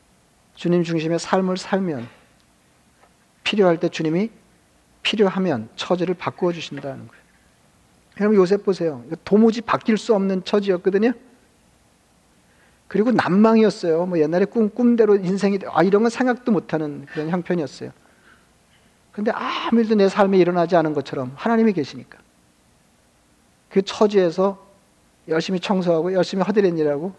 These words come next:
열심히 감옥 생활하고 이렇게 했더니 하나님이 정하신 때에 처지를 바꿔주시는데 왕창 바꿔주시더라는 거예요. 제가 부흥강사 교회에서 자랐거든요. 유명한 부흥강사 목사님 교회에서 자랐어요. 그래서 그,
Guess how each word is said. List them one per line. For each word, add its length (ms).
열심히 320
감옥 280
생활하고 460
이렇게 200
했더니 340
하나님이 360
정하신 420
때에 360
처지를 440
바꿔주시는데 880
왕창 440
바꿔주시더라는 840
거예요. 140
제가 320
부흥강사 480
교회에서 240
자랐거든요. 540
유명한 460
부흥강사 420
목사님 320
교회에서 360
자랐어요. 460
그래서 300
그, 100